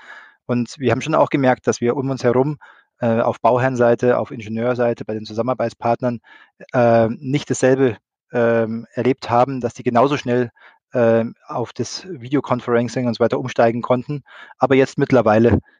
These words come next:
sind wir alle, äh, dabei und alles läuft ganz normal oder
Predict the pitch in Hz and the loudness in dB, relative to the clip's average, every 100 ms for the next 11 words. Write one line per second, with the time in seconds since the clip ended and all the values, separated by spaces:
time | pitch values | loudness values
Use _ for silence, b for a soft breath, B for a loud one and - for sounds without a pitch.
0 | b - 127 120 117 117 113 104 - - | b -4 -2 2 4 4 2 0 -4 -8
1 | 120 113 107 110 110 117 123 110 120 110 | -4 -2 -2 0 2 2 2 -2 -2 -2
2 | 110 110 - 113 107 - - - 117 113 | -2 -4 -4 -4 -4 -6 -18 -12 -6 0
3 | 107 110 123 135 117 107 90 | 4 6 4 0 -4 -6 -8